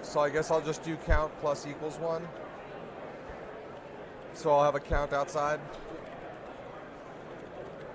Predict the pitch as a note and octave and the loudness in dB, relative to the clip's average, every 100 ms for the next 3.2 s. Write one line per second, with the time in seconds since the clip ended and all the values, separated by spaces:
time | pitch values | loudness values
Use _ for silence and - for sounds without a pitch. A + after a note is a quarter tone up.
0 | - - - - - - - - - D3 | -10 -12 -12 -10 -10 -10 -10 -8 -2 0
1 | D3+ C#3+ C#3 C#3 C3+ C3 C3 B2+ B2 - | 2 2 4 6 6 6 4 2 -2 -6
2 | - E3 C#3 - - - - - - C#3 | -2 -2 -2 -6 -8 -10 -10 -10 -4 2
3 | C3+ C3 | 4 4